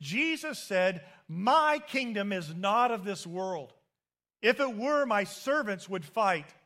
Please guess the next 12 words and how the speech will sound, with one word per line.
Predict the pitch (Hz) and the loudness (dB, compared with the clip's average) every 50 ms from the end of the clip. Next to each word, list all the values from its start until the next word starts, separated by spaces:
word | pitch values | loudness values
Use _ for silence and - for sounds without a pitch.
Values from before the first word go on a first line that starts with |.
| _ _ _ _ _ _ _ _ _ _ _ _ _ _ _ - | _ _ _ _ _ _ _ _ _ _ _ _ _ _ _ -4
to | 233 240 | -2 0
prevent | 214 247 247 196 220 247 254 254 226 | 0 0 -2 0 0 0 0 -2 -2
my | 220 208 208 202 | 0 2 2 2
arrest | 202 190 185 190 208 220 190 156 - - - | 0 -2 -2 0 2 2 2 2 -2 -6 -2
by | 185 185 | -2 -2
the | 180 180 | -2 -2
Jewish | - - 185 - - 170 - - | -8 -10 -14 -10 -10 -10 -10 -10
leaders. | 180 175 180 175 147 131 113 117 - - _ _ _ _ _ _ _ _ _ _ _ _ _ _ _ - | -10 -8 -8 -8 -8 -10 -14 -16 -20 -20 _ _ _ _ _ _ _ _ _ _ _ _ _ _ _ 0
But | 185 175 147 156 | 0 0 2 0
now | 196 208 214 226 | 2 4 4 4
my | 240 220 208 196 185 | 2 2 2 0 0
kingdom | - - - 208 220 214 190 160 143 135 131 120 | -2 -6 -8 -6 -6 -4 -4 -4 -4 -4 -6 -10